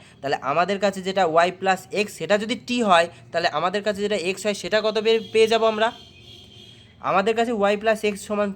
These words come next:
টি, তাহলে এক সমান স-, আমাদের কাছে কি? টি by ওয়াই প্লাস এক্স।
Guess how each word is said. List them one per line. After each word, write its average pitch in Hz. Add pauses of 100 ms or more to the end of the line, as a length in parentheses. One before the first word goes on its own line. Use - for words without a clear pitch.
(100)
টি, 165 (240)
তাহলে 147
এক 160
সমান 214
স-, - (100)
আমাদের 185
কাছে 202
কি? 202 (380)
টি 240
by 226
ওয়াই 226
প্লাস 220
এক্স। 262